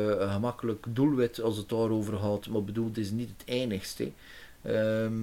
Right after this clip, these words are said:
dus in die, in die context heb je, heb je ook een milieuwaarde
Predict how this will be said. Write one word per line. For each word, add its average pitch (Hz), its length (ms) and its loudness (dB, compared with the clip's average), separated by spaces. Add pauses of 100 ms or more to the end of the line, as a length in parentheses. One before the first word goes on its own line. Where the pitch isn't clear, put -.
(640)
dus 120 240 4
in 127 300 2
die, 123 140 4
in 120 140 4
die 120 160 2
context 139 640 2
heb 113 120 4
je, 113 200 4
heb 113 140 0
je 120 140 6
ook 127 220 4
een 120 340 2
milieuwaarde 113 1600 6